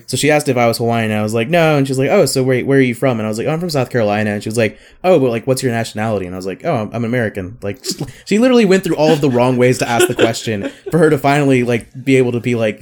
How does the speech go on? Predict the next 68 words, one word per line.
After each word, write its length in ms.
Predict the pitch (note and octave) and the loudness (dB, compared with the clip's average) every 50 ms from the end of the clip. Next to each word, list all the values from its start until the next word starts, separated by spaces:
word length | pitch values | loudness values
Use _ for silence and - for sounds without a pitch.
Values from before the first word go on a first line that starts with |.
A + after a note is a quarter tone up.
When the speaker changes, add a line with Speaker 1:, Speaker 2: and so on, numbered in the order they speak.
| C3+ C3 | -8 -8
Speaker 1:
"She's 200 | - - E3+ F3 | -6 -2 0 2
already 140 | F3+ D#3 | 2 2
told 180 | C#3 D#3 C#3+ C3+ | 2 0 0 0
me 80 | A#2+ A2 | 0 -2
you're 100 | G#2+ G2+ | -2 -2
Guatemalan. 440 | A#2 G#2+ G2+ G2 G#2+ G#2+ G2+ G2 | -2 -2 -2 -2 -2 -4 -4 -4
I 20 | G2 | -4
was 100 | G#2 G2 | -6 -6
just 100 | G2+ - | -6 -6
trying 120 | B2 G#2+ G#2 | -4 -4 -2
to 40 | |
get 120 | G#2 A2 F2 | -4 -4 -4
you 60 | G#2 | -4
to 60 | G2+ G2 | -6 -4
say 240 | - - G2+ - - - - - | -4 -4 -2 -2 -4 -4 -2 -4
that." 380 | C4 - - - A#3 - - C5 | -4 -2 0 0 0 0 0 -2
<laughs> 40 | C5 - | -2 0
She 60 | A3+ | 0
didn't 180 | B3+ A#3+ F#3 C#3 | 0 0 0 2
say 140 | E3 E3 D#3 | 2 2 4
that 160 | D3+ C3+ - | 2 2 0
directly, 340 | C3 B2+ C3 C3 B2+ A#2 A2 | 2 2 2 0 0 -2 -6
but 140 | G#2 A2 | -4 -2
that's 200 | - C3+ C3 - - | -2 -2 -2 -2 -4
essentially 360 | C#3 - C3 B2 A2+ - B2 | -4 -2 -2 -2 -2 -2 -2
what 140 | A#2+ A2+ G#2 | -2 -2 -2
she 100 | A2+ A#2+ | -2 -4
was 140 | G#2+ G#2 - | -4 -4 -2
saying. 160 | - - - | -2 2 2
Speaker 2:
Wait, 260 | A#3 G#3 E3 C#3+ - | 4 2 2 0 -4
she's 280 | F#3 - A#3+ A3 G3+ G#3 | -6 -4 -4 -4 -2 0
already, 500 | A3 F#3+ F3+ F3 G3 G3+ F#3+ A3+ G#3+ F3+ | 0 -2 0 -2 -4 -4 -4 -6 -8 -10
<laughs> 500 | E3+ D#3 - - - - - - - B3 | -12 -14 -14 -6 -4 -2 -2 -2 -2 -2
why 200 | - G3+ F3+ G3+ | -2 0 0 0
did 160 | A3+ A#3+ B3+ - | 0 -2 -4 -6
she 120 | - F4 | -8 -8
wanna 240 | E3 E3 E3+ E3+ E3+ | -4 -4 -4 -4 -2
get 160 | E3+ D#3 C#3 | -4 -6 -6
you 100 | D#3+ D#3+ | -6 -8
to 100 | C#3 C#3+ | -8 -8
say 300 | C3 - - C3 C#3+ D#3+ | -10 -10 -12 -10 -6 -6
it? 80 | D3 - | -6 -6
What 140 | - C3+ E3+ | -6 -4 -4
a 40 | D#3 | -4
fun 320 | - - D#3 D3+ D3+ B2+ | -4 -2 -2 -2 -2 -4
power 360 | - - A2 A2+ C#3 C3+ G#2+ A2 | -10 -10 -6 -4 -4 -4 -6 -6
move. 460 | A#2 B2+ - - - A3+ A#3 - _ _ | -4 -6 -4 -4 -6 -10 -10 -10 _ _
<laughs> 40 | - E4+ - - - - | -10 -8 -8 -8 -4 -2
Speaker 1:
Uh, 460 | A#2+ B2 A#2+ A#2+ A#2 A2+ A2 G#2+ G#2+ - | 0 2 2 2 2 0 -2 -4 -6 -2
yeah, 220 | C#3 E3 E3 E3 | 0 0 0 0
'cause 100 | D3 D3+ | 0 -2
I 60 | D3+ | -2
realized 340 | E3 F3+ G3 G3+ G3 D#3 C#3 | 2 2 2 2 2 0 0
now 160 | D3 D3 C#3 | 0 -2 -2
that 60 | B2 | -2
the 100 | A2+ A2+ G#2 | -2 -6 -8
Hawaiian 320 | A2+ B2 B2+ C3 B2+ B2 A2 | -6 -4 -2 -2 -2 -2 -4
shirt 220 | - C3 C3 C3 | -2 -4 -4 -2
thing 120 | C3 A#2 G#2 | -2 -4 -4
was 120 | G#2+ G#2 - | -4 -8 -8
the 100 | - G2+ | -10 -8
first 240 | - B2 A#2+ - | -6 -6 -6 -4
time 140 | - A#2 G#2+ | -4 -6 -6
she 100 | G2+ A2 | -6 -8
visited. 300 | F#2+ G2+ F#2 F#2 F#2+ F2+ | -10 -8 -8 -8 -10 -12
The 80 | F2 F#2 | -10 -6
second 320 | - - D3 D#3+ D#3 B2+ | -2 -2 0 0 0 -4
time 420 | A#2 - G#2+ G#2 G2 F#2+ F2+ - | -4 -4 -6 -6 -6 -6 -8 -12